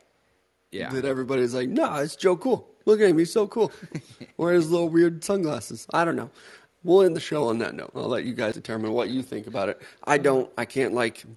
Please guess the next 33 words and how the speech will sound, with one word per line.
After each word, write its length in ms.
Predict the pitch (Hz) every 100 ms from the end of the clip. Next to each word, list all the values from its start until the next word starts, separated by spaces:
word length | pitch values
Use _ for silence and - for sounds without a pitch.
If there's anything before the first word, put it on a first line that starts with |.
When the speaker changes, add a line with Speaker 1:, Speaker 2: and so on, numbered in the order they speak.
| - - _ _
Speaker 2:
Joe 180 | - 110
Burrow, 240 | 104 87
though. 120 | 80 - _ _ _ _ -
It's 200 | 123 107
nothing 300 | 123 127 135
he's 180 | 117 110
ever 180 | 113 120
done 360 | 120 120 117 110 - _ _ _ _ _ _ _ _ _ -
at 180 | 120 113
all. 200 | 110 - 185 _ _ _ _ _ -
There's 220 | 117 95 -
just 300 | 120 104 -
something 300 | 104 98 107
about 260 | 107 101
him 180 | 90 101 - _ _ -
that 140 | 120
I 100 | 151
don't 100 | 190 185
like. 220 | 196 - -
But 240 | 143 123 131
we'll 80 |
see 160 | 165 190
what 140 | 175
happens 280 | 139 143 143
with 100 | 135
that 140 | 139 120
one. 140 | 117 - -
Looking 180 | - 143
forward 220 | - 156
to 80 | 139
the 60 | 120
Chiefs-Raiders 680 | - 143 - 180 185 180
game. 240 | 180 190